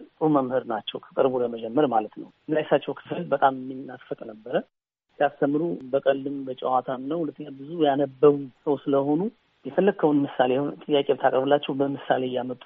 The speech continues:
ያስረዱሃል፣ በዘመን እያመጡ ያስረዱሃል። የውጭውን የአውሮፓን ቲያትር፣ የአሜሪካ ያለውን፣ የኢትዮጵያን እና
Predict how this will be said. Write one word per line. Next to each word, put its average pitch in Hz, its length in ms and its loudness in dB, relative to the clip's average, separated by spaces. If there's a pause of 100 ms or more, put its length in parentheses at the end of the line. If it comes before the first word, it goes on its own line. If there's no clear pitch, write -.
ያስረዱሃል፣ 120 600 -6
በዘመን 139 460 2
እያመጡ 123 440 -2
ያስረዱሃል። 117 560 -4
የውጭውን 135 500 -4
የአውሮፓን 127 540 -2 (140)
ቲያትር፣ 131 400 -4 (120)
የአሜሪካ 123 540 -4
ያለውን፣ 120 440 -10 (380)
የኢትዮጵያን 123 720 -14
እና 156 140 -2